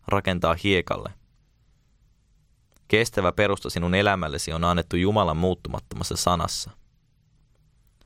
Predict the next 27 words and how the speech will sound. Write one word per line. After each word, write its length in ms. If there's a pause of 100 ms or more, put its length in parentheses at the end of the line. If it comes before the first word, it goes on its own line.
(160)
Väärä 320
luottamus 580
omiin 320
mahdollisuuksiin 800
on 120
aina 260
seurausta 480
sydämen 440
ylpistymisestä. 880 (1080)
Paratiisista 760
asti 260
käärme 440
on 80
pettänyt 480
ihmistä 400
houkuttelemalla 720
ylpeyteen 640
Jumalan 380
sanan 320
edessä. 460 (1040)
Aadam 380
ja 80
Eeva 340
halusivat 500
nousta 300
Jumalan 440
kaltaisuuteen, 840